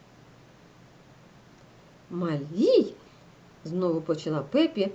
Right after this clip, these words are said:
але пані Сеттергрен гостро перебила її. «Діти,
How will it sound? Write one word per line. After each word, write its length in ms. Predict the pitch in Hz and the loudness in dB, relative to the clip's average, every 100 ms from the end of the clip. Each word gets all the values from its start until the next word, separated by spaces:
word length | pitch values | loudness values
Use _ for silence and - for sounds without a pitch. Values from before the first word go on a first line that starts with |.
| - - | -8 -10
але 240 | 156 160 156 | -4 -2 -2
пані 440 | - 226 220 156 | -2 -2 0 -2
Сеттергрен 760 | 151 196 247 370 262 240 170 156 - - - - 151 | -2 -2 2 2 2 2 0 -4 -12 -20 -20 -18 -4
гостро 380 | 185 330 - 247 | 0 0 0 -2
перебила 540 | 247 247 220 170 147 | 2 2 4 2 0
її. 380 | 139 139 143 147 - - - - - - - - - | -2 -4 -6 -10 -12 -20 -20 -20 -20 -20 -20 -20 -10
«Діти, 440 | 190 247 - 175 | 2 4 4 0